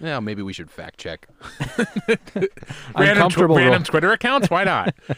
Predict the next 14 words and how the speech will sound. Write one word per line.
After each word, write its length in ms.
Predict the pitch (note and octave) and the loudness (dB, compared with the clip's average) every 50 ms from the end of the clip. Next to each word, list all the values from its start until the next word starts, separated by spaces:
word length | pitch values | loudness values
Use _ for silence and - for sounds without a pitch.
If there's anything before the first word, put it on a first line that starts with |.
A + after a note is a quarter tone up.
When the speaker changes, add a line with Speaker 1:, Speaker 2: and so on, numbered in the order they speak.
| - _ - C3+ - - - - | -8 _ -12 -12 -12 -12 -8 -4
Speaker 2:
Uh, 400 | C#3+ B2 A2+ G#2+ G#2 G2+ G2+ G#2+ - - - - | 0 0 2 2 2 0 -2 -2 -4 -10 -8 -4
but 100 | A#2+ D3+ | -2 0
I 60 | D3+ D3 | 0 0
mean, 240 | C#3+ C#3+ B2+ A#2+ - - - - | 0 -2 -4 -4 -8 -12 -16 -8
this 220 | A#2+ A#2+ B2+ - | -4 -4 -4 -2
person, 400 | - - D#3 C3+ - C3+ A2+ A2 | -2 -2 -2 -2 -2 -4 -4 -4
whoever, 420 | G#2 G#2+ A#2 A2+ G#2+ A2 G#2+ G2+ | -2 0 0 0 2 2 0 0
in-, 160 | G#2+ G#2 G#2+ - _ | -2 -4 -8 -8 _
if, 160 | A#2+ G#2 - - - | -10 -10 -8 -8 -8
if 140 | A2 - | -8 -6
they 160 | - - G2+ G2+ | -4 -4 -4 -4
presumably 380 | - - G2 G#2+ G#2 G2+ G2+ | -4 -6 -8 -6 -4 -4 -4
invented 380 | F#2+ F#2+ F#2 G2 F#2+ - F#2+ F2 | -4 -4 -6 -6 -8 -8 -10 -10
LaCroix, 420 | F2+ - - B2 A#2+ A2 G2+ F#2 | -10 -6 -2 -2 0 0 -2 -4